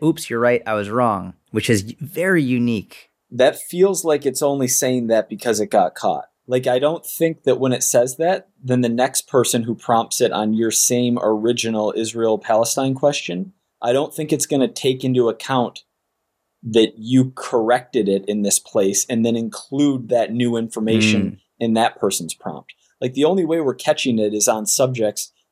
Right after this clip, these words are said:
Speaker 2: the nutrition and the conflict in the Middle East, two of the things that you're most well versed in. Like,
Speaker 1: Right, right, right.
Speaker 2: ninety-nine percent of subjects, when we ask, like, we're gonna, most people who would ask the fiber question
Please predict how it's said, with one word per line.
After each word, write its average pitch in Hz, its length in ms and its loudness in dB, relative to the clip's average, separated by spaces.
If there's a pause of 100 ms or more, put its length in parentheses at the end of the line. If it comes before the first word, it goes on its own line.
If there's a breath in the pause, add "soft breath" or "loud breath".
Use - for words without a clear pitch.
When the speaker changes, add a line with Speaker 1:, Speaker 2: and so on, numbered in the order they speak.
Speaker 2:
the 107 200 -10 (840)
nutrition 151 800 0
and 117 300 -2 (300)
the 110 380 0
conflict 139 360 -2
in 127 60 0
the 120 60 2
Middle 117 220 2
East, 90 240 -2
two 147 220 0
of 110 280 -4
the 113 100 0
things 120 280 0
that - 100 0
you're 110 140 0
most 117 340 2
well 113 260 2
versed 107 360 -4
in. 82 180 -10
Like, 92 320 -8
Speaker 1:
Right, 110 100 -2
right, 98 220 2
right. 117 220 2
Speaker 2:
ninety-nine 135 380 2
percent 127 360 -2
of 98 80 -4
subjects, 127 540 0
when 107 140 -4
we 98 180 -2
ask, 120 440 2 (280)
like, 104 140 -4
we're 131 120 2
gonna, 127 220 0 (420)
most 156 320 0
people 151 320 0
who 135 80 -6
would 123 120 0
ask 123 220 0
the 123 60 -10
fiber 160 280 0
question 131 640 -2